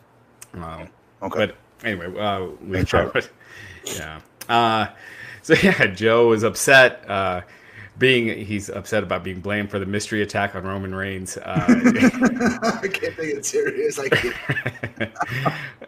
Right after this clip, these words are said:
Speaker 1: Yeah, it's, it, it seems a little unlike him that he'd be upset about being accused for something like that. But, um,
Speaker 2: No, he's always upset. That's the best
Speaker 1: <laughs>
Speaker 2: part. Joe is always pissed. He's always angry,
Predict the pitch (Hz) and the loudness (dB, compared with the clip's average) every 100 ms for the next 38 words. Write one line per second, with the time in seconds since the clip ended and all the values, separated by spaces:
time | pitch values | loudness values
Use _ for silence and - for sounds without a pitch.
0 | _ - 127 131 104 104 107 104 104 98 | _ -4 2 6 6 4 -4 -6 -6 -10
1 | - - _ _ 113 110 - 214 151 139 | -10 -18 _ _ -10 -8 -4 -2 2 4
2 | 123 104 101 92 85 85 80 90 87 90 | 4 4 0 -2 -4 -12 -12 -12 -10 -10
3 | 80 - 87 82 85 92 90 87 - 92 | -10 -6 -6 -8 -12 -10 -10 -10 -10 -10
4 | - 92 - 85 87 87 87 90 101 - | -8 -12 -10 -10 -8 -8 -4 -4 -2 6
5 | 131 110 104 107 110 104 101 - - 165 | 6 6 2 2 2 2 -4 -10 0 6
6 | 202 101 147 143 - 165 247 165 135 101 | 8 8 6 4 8 10 12 10 8 6
7 | - - 87 - _ 131 170 - 151 151 | 2 2 2 -2 _ 4 4 2 0 4
8 | 185 135 - 208 170 - 117 - 147 208 | 4 4 2 4 4 2 -6 -2 2 2
9 | 190 151 165 - - 185 165 - 110 196 | 2 2 0 2 0 0 -2 -6 -4 -2
10 | 170 160 202 151 85 | -2 -2 -4 -6 -10